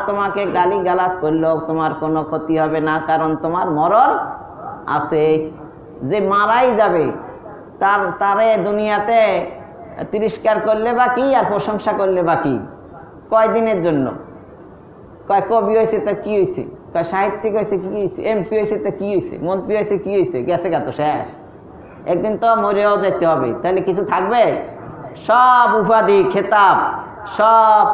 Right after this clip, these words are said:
প্র-, প্রশংসা, মানপত্র যা কিছু আছে সব কি ধূলিসাৎ, কিছুই থাকবে না। ফাইন্নাকা মাইয়াতুন,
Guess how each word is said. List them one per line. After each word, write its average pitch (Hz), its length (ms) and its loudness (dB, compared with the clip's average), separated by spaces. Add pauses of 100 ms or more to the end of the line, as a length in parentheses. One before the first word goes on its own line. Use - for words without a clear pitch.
(400)
প্র-, 185 200 -2
প্রশংসা, 208 680 0 (600)
মানপত্র 190 800 0
যা 190 280 2
কিছু 208 240 -2
আছে 180 300 0
সব 196 360 0
কি 208 400 0 (1000)
ধূলিসাৎ, 165 460 -2 (520)
কিছুই 226 380 0
থাকবে 196 340 -2
না। 151 320 -2
ফাইন্নাকা 196 580 -2
মাইয়াতুন, 160 720 -2